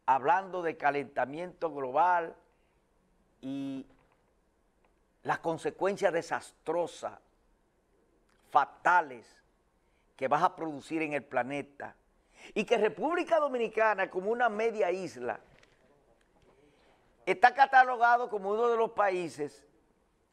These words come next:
que sufrirían más los embates de ese cambio climático. Siempre vivo diciendo, "Vamos a tomar medidas".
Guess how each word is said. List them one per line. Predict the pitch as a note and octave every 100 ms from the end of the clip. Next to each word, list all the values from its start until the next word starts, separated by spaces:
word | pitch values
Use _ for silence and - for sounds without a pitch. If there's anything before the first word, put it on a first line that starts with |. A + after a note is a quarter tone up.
| _ _ _ -
que | F3+
sufrirían | G#3 D#3+ G3 G3+ A#3 G#3 F3+
más | F#3+ A3 - - D#3+
los | F3 -
embates | E3 C3+ D#3 F#3 - - A#2 - _ _ _ _ _ _ _ - _ _ _ B2+
de | F3
ese | F#3+
cambio | - F3 F3 E3+
climático. | D#3 D3 B2+ B2+ - - - _ _ _ _ _ _ _ - _
Siempre | - E3+ D#3+ F#3
vivo | D#3+ E3+ D#3+
diciendo, | D3+ - D#3+ D#3+ D#3
"Vamos | D3 D3+ D3+
a | -
tomar | D3 C3+ C#3
medidas". | C#3 B2+ A#2 B2+ C#3 A#2